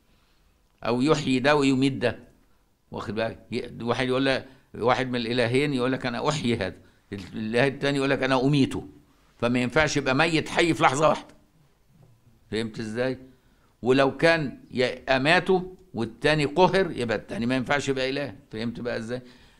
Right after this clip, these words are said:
فلما امتنع التناقض في تدبير الكون، امتناعه دل على أن المدبر واحد. لأن ربنا قال: "لو كان فيما آلهة إلا الله لفسدتا". واخد بالك؟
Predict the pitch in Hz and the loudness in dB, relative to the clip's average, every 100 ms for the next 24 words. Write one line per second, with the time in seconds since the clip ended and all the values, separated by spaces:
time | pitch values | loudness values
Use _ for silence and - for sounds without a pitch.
0 | _ 113 120 139 135 131 - 180 180 135 | _ 2 4 4 2 2 4 4 4 2
1 | - - 123 143 180 175 160 151 113 - | 0 -2 2 6 6 4 4 2 0 -16
2 | _ _ - 120 123 113 113 175 160 135 | _ _ -6 -2 0 -2 2 4 4 2
3 | 156 175 190 165 - - _ _ - 120 | 4 6 4 0 -10 -20 _ _ -6 -4
4 | 117 131 156 190 170 151 156 156 147 131 | 0 0 4 4 4 4 4 4 4 4
5 | 131 139 143 143 131 123 120 123 104 101 | 0 -2 -2 -2 0 0 0 0 0 0
6 | 90 - - - _ _ _ _ 107 117 | -2 -6 -10 -20 _ _ _ _ -2 -2
7 | 127 123 123 139 135 131 131 131 120 127 | 0 -2 -2 0 2 0 0 -2 -2 -2
8 | 127 120 127 127 127 117 120 120 127 147 | -2 -2 -2 -4 -4 -4 -2 0 2 2
9 | - - - _ - - 90 95 - 98 | 0 -12 -20 _ -20 -16 -8 -6 -4 -4
10 | 98 85 82 80 76 - - - _ _ | -4 -4 -6 -6 -8 -10 -14 -20 _ _
11 | _ _ _ _ _ - 95 92 92 101 | _ _ _ _ _ -12 -12 -10 -10 -10